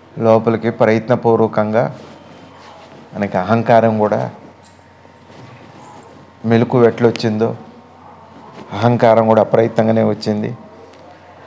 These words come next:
అనుగ్రహం ఏమో అప్రయత్నం, అందుకే గురువు వచ్చాడు. గురువు కూడా అప్రయత్నంగానే లభించాడు. ఆంజనేయ స్వామి వారికి భగవంతుడు, ఆ పరమాత్మని కలుసుకోవాలని తపన ఉన్నారు.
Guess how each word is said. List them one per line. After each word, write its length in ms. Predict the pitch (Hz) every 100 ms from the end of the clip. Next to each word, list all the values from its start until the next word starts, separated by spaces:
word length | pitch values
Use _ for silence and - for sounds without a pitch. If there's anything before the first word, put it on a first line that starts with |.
| -
అనుగ్రహం 560 | 110 127 120 127 117 120
ఏమో 200 | 120 113
అప్రయత్నం, 600 | 95 117 113 110 113 117 - - - - - - - -
అందుకే 240 | 117 139
గురువు 300 | 110 117 120
వచ్చాడు. 380 | 117 - 117 113 127 - - - -
గురువు 240 | 117 123 127
కూడా 180 | 123 123
అప్రయత్నంగానే 640 | 120 120 113 120 117 117
లభించాడు. 580 | 117 110 110 123 117 143 - - - - - - -
ఆంజనేయ 360 | 92 113 139 147
స్వామి 340 | 139 147 143
వారికి 340 | 143 139 135 165
భగవంతుడు, 680 | 156 131 139 131 151 - -
ఆ 160 | 117
పరమాత్మని 760 | 101 - 113 123 135 135 151 185
కలుసుకోవాలని 840 | 151 123 135 123 117 113 123 165 - 123
తపన 380 | - 117 104 - - - - - - - - - -
ఉన్నారు. 560 | 107 117 110 104 101